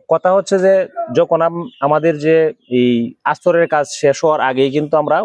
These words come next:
অনেক বিল্ডিং এ কিন্তু পাইপ লাইনের কাজ করে ফেলি সহজের কারণে, যে রাজমিস্ত্রির পাশাপাশি। এটা আসলে বিশেষ করে দোতলা, তিনতলা, চারতলা,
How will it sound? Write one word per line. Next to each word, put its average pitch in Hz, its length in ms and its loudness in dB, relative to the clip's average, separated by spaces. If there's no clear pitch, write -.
অনেক 139 160 0
বিল্ডিং 123 280 2
এ 139 120 2
কিন্তু 139 180 -2
পাইপ 117 180 -2
লাইনের 123 300 0
কাজ 113 80 -2
করে 101 200 0
ফেলি 85 180 -4
সহজের 123 340 0
কারণে, 104 380 -2
যে 127 100 0
রাজমিস্ত্রির 123 580 -2
পাশাপাশি। 117 440 -2
এটা 139 180 2
আসলে 185 280 0
বিশেষ 170 360 -2
করে 175 180 4
দোতলা, 151 380 2
তিনতলা, 135 340 0
চারতলা, 135 440 0